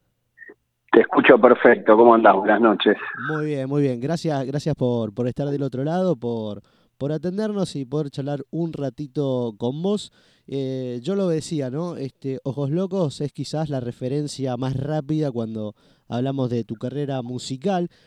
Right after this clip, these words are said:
Speaker 2: pero esto es otra cosa, ¿eh? Esto es tango and roll. Perdón, digo otra cosa, pero que al final,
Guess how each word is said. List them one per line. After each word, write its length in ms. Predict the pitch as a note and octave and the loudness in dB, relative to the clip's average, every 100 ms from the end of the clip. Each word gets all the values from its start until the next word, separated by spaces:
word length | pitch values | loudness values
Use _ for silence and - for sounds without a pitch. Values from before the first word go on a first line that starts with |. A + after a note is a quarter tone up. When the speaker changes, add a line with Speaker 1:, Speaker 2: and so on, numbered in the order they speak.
| _ | _
Speaker 2:
pero 360 | - G3 A#3 - - | -4 0 0 -2 -6
esto 260 | G#3 G#3 | -4 -2
es 160 | F3+ - | -2 -2
otra 240 | E3 F#3 | -4 -6
cosa, 460 | F#3+ A#3 - G3 F#3+ _ _ _ | -4 -4 -4 -6 -6 _ _ _
¿eh? 340 | - D#3 F#3+ F3 | -6 -4 -2 -4
Esto 320 | D#3+ - D#3+ | -6 -4 -4
es 220 | D#3+ - | -4 -6
tango 340 | - E3+ D#3+ C#3 | -6 -4 -2 -4
and 180 | C#3 D#3 | -4 -2
roll. 320 | G3+ D#3+ E3+ _ _ _ - - _ _ | 2 2 0 _ _ _ -20 -20 _ _
Perdón, 400 | F3 E3+ A2+ A2 | -2 0 0 -2
digo 240 | G3 G#3 - | 0 0 0
otra 300 | A3+ A3 G#3 | -2 0 -2
cosa, 340 | F#3+ C4+ C4+ | -4 -4 -4
pero 320 | G3+ E3+ F#3+ E3+ | -4 -2 -2 -2
que 80 | |
al 100 | E3 | -4
final, 480 | D#3+ F3+ A#3 B3 F#3+ | -4 -4 -2 -4 -6